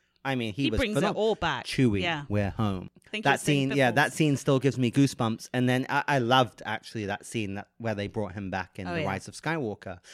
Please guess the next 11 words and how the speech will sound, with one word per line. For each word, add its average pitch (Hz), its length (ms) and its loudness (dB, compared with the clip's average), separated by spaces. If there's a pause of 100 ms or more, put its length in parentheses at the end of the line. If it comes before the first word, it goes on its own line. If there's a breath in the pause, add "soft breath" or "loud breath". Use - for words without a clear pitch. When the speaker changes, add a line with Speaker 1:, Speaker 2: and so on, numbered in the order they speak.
(120)
Speaker 1:
with 104 120 -4
that - 140 -6
Speaker 2:
That 214 320 2
was 214 100 0
Speaker 1:
redemptive 208 160 -6
Speaker 2:
awesome. 196 380 -2
Speaker 1:
arc 165 80 -12
with 101 160 -10
Kylo 98 340 -6
Ren. 117 260 0 (200)
Spoilers. 92 580 -4